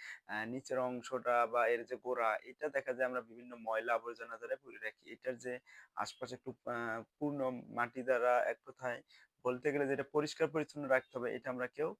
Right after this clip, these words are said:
ঠিকভাবে খেয়াল করি না। ঠিক এইভাবে একটা সংসারে একজন হচ্ছে নারীর কথা বলছেন এখানে লেখক, যে আসলে ওই সংসারে, আহ, তার ওই নারীর আসলে অনেক অবদান থাকা সত্ত্বেও মূলত সে অবহেলার চাদরে পড়ে আছে।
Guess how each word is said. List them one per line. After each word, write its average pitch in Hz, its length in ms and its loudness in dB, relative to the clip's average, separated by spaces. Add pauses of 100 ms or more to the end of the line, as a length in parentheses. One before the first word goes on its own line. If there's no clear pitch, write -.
(100)
ঠিকভাবে 120 360 -4
খেয়াল 113 320 0
করি 110 220 -8
না। 104 180 -8 (340)
ঠিক 196 200 -4
এইভাবে 156 480 2
একটা - 220 -6
সংসারে 139 800 -2
একজন 127 360 -6
হচ্ছে 135 200 -10
নারীর 123 300 0
কথা 135 440 0 (120)
বলছেন 120 460 -6
এখানে 117 360 -10 (400)
লেখক, 123 400 0
যে 127 160 2
আসলে 139 320 0
ওই 139 280 -2
সংসারে, 147 640 -4 (380)
আহ, 113 300 -2
তার 131 240 10 (120)
ওই 131 340 0
নারীর 127 360 0
আসলে 131 220 -2
অনেক 127 280 -2
অবদান 131 420 0
থাকা - 220 -8
সত্ত্বেও 147 400 -2
মূলত 131 280 -6
সে 131 160 -6
অবহেলার 120 420 0
চাদরে 113 340 -2
পড়ে 104 280 -8
আছে। 101 300 -12